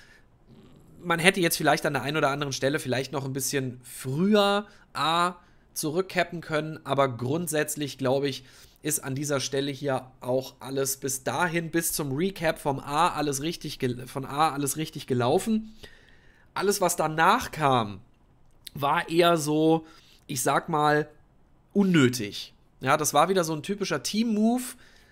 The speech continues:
Nach dem Cappen ran, ran zum Spawn, alles wegschießen aus dem Spawn, was geht, um sich dann am Ende zu wundern, oh, wir haben ja unsere überlegene Position verloren, weil wir alle am Spawn weggeschossen wurden. Also,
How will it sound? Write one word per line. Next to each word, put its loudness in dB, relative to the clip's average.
Nach 4
dem 0
Cappen -2
ran, -8
ran -2
zum 0
Spawn, 2
alles -2
wegschießen -6
aus -6
dem -12
Spawn, -6
was -2
geht, 0
um -8
sich -6
dann 0
am 0
Ende -6
zu -6
wundern, -4
oh, 4
wir -4
haben -2
ja -2
unsere -4
überlegene -2
Position -6
verloren, 0
weil 2
wir 0
alle -4
am -8
Spawn -4
weggeschossen -4
wurden. -10
Also, 4